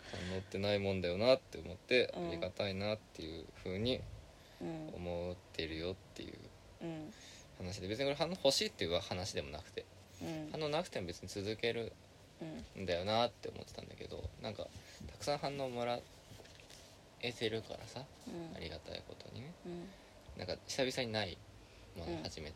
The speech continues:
Speaker 1: てか、こう、手応えがあんまりよくわかんないもの始めたから、
Speaker 2: うん。
Speaker 1: 結構ね、これね、自分の中で結構ホッとするんだよ、これ。えっとね、このポエティックラジオもそうなんだけど、これはもう百回続けちゃうとさ、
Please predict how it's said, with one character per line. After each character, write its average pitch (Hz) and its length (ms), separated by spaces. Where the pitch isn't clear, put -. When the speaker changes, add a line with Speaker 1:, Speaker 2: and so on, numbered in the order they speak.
Speaker 1:
て 101 80
か、 71 120
こ - 140
う、 - 20
手 123 120
応 127 200
え 85 140
が 69 160
あ 87 40
ん 107 40
ま 90 80
り 92 80
よ 101 80
く - 80
わ 76 80
か 95 120
ん 90 60
な 76 60
い 71 40
も - 60
の - 60
始 73 200
め - 720
た - 80
か - 140
ら、 - 140
Speaker 2:
う - 20
ん。 - 20
Speaker 1:
結 - 140
構 95 120
ね、 80 180
こ 95 100
れ 90 60
ね、 90 280
自 101 140
分 147 100
の 160 80
中 151 160
で 82 80
結 - 180
構 - 80
ホ - 80
ッ - 40
と - 160
す - 120
る 123 120
ん 87 40
だ 73 60
よ、 - 100
こ - 60
れ。 - 60
え 87 80
っ 85 40
と - 140
ね、 80 160
こ 170 60
の 196 140
ポ 170 80
エ 170 60
テ 175 80
ィ - 20
ッ - 20
ク 180 60
ラ 175 60
ジ 139 100
オ 107 40
も 98 40
そ - 120
う 104 40
な 90 40
ん 85 40
だ 90 60
け 92 60
ど、 - 60
こ 170 60
れ 175 80
は 156 60
も 151 100
う - 40
百 - 180
回 196 120
続 190 200
け 180 100
ち 175 80
ゃ 170 40
う 165 40
と 156 120
さ、 147 80